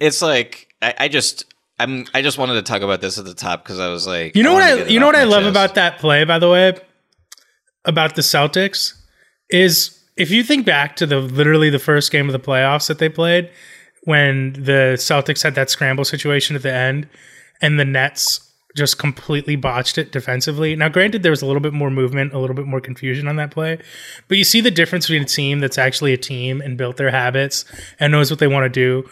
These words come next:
Speaker 2: where Tatum is like, "I'm taking out the shooter. I'm not even taking a step away from him." Horford's like, "I'm defending the rim." Jaylen Brown's like, "This is my guy, but I know I have to help if there's a drive." Like,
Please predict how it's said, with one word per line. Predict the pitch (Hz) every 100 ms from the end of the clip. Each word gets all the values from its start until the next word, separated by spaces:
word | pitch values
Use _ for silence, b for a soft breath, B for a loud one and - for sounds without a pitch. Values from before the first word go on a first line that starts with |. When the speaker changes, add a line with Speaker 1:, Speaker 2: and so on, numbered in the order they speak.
| B _
Speaker 2:
where | 151
Tatum | - 151 151
is | 147 143
like, | 131 127 B B B _
"I'm | 160 160 160
taking | 165 165 151
out | 143 -
the | 139
shooter. | - 147 135 143 156
I'm | 139 135
not | 127 131
even | 131
taking | - 139 139 131
a |
step | - 139
away | 139 135
from | 131 143
him." | 135 139 135 B _
Horford's | 160 151 170 156
like, | 147 -
"I'm | 143 147
defending | 143 - 147 143
the | 139
rim." | 131 135 135 135 B B -
Jaylen | 156 160 156
Brown's | 147 143 143 135
like, | 123 - B B
"This | 185 180
is | 175
my | 160 151
guy, | 139 143 139 143
but | 135
I | 127
know | 135 151
I | 139
have | 143
to | 147
help | - 143 139
if | 139
there's | 156 139
a | 139
drive." | 139 131 139 165
Like, | 143 131